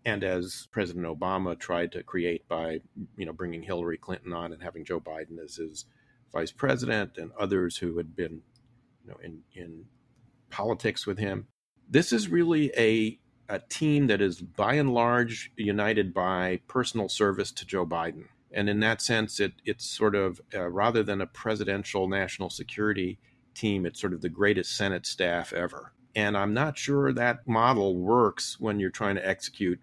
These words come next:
a policy, in part 'cause I don't think there's anybody in that group who's a peer of the president who can walk in and say, "Mister President,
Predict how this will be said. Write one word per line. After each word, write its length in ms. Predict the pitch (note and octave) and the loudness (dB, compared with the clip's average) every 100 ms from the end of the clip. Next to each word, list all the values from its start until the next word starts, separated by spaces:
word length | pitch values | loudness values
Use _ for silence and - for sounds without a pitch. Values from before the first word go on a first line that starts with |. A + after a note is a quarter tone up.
| _ | _
a 60 | - | -20
policy, 600 | - F#2+ F#2+ F#2 - F2+ | -6 -2 0 0 -2 -2
in 120 | F2+ | -2
part 320 | - B2+ C3 - _ _ _ _ | 0 0 0 -2 _ _ _ _
'cause 120 | - | 2
I 60 | G#2 | 4
don't 220 | C#3 D3 | 4 2
think 180 | D3+ - | 2 4
there's 200 | A2+ A2 | 2 4
anybody 720 | B2 A2 A2+ A2+ A2+ A2 - _ _ _ - | 2 4 4 4 2 -2 -10 _ _ _ 2
in 140 | B2+ | 4
that 220 | A2+ G#2 | 4 2
group 280 | - A#2+ A2 | 2 2 2
who's 200 | A#2+ F#2 | 0 0
a 60 | F2 | -2
peer 320 | - A#2+ A#2 | -2 2 4
of 80 | G2 | 2
the 40 | |
president 500 | - G2+ F#2 G2 F#2+ | 0 0 2 0 -2
who 100 | F#2+ | -4
can 160 | - F2 | -4 -2
walk 260 | F#2+ F#2 | -2 -2
in 140 | G2 F#2+ | -2 -4
and 100 | F2 | -2
say, 160 | F2+ | -2
"Mister 260 | F2+ F#2 - | -2 -4 -6
President, 520 | - F#2+ F#2 F#2 F#2 | 0 0 2 -2 -2